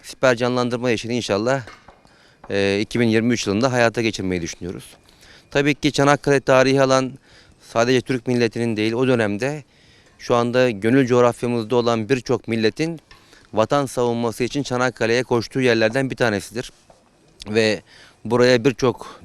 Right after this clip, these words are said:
dindaşımız, kardeşimiz, akrabamız koşarak Türk milletinin yardımına koşmuştur. Ve, e, iki bin yirmi üç yılında inşallah bu nişanelerden bir tanesi, bu simgelerden bir tanesi olan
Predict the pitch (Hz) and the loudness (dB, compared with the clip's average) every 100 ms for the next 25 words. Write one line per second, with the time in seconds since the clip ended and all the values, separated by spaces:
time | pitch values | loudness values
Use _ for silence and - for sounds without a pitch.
0 | 101 127 120 110 110 107 98 - - - | -2 2 2 2 -2 -4 -6 -12 -18 -2
1 | 120 113 107 101 101 87 123 123 113 98 | 0 0 -2 -2 -4 -2 -4 0 0 0
2 | 95 98 101 - - - - - - _ | 0 -2 -8 -14 -20 -20 -20 -20 -20 _
3 | 143 131 120 143 - - - 147 143 120 | 0 0 2 0 -2 -10 -8 -6 -4 -2
4 | 110 101 120 151 135 - - - - - | -2 -2 -2 -4 -6 -14 -20 -20 -20 -18
5 | - 113 123 120 127 123 107 - 92 - | 0 4 6 4 2 0 -2 -2 -8 -8
6 | 135 - - - 107 113 110 110 - - | -10 -10 -20 -8 -2 0 0 -6 -20 -20
7 | - - - 107 101 98 107 131 135 131 | -20 -20 -12 -8 -4 -6 -4 0 2 2
8 | 131 135 123 113 101 120 110 104 107 143 | 2 -2 -2 -2 0 -2 0 0 0 -2
9 | 139 - - - 107 131 143 123 117 - | -4 -10 -20 -14 0 2 4 2 -4 -18
10 | - - - _ - 120 123 113 113 110 | -20 -20 -20 _ -2 0 4 6 6 6
11 | 107 120 113 - 110 92 90 107 104 120 | 4 2 0 0 0 0 -4 -8 -6 -2
12 | 117 117 110 117 101 117 110 104 98 104 | 0 0 0 -4 -4 -2 -2 -2 -2 -2
13 | 156 | -4